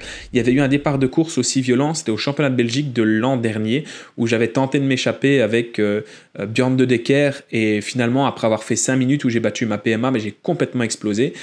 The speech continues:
Et donc là, je dois me battre parce que c'est moi qui ai fait les efforts, mais regardez, il y a une cassure devant moi, et derrière,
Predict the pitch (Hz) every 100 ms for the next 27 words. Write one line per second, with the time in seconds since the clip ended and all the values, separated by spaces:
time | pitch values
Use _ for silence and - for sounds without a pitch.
0 | - - 117 135 165 170 123 127 135 117
1 | 113 143 - - 135 - 135 123 - -
2 | 127 151 151 185 160 143 120 127 196 170
3 | 123 131 180 117 107 143 - 175 139 123
4 | 175 143 123 120 165 226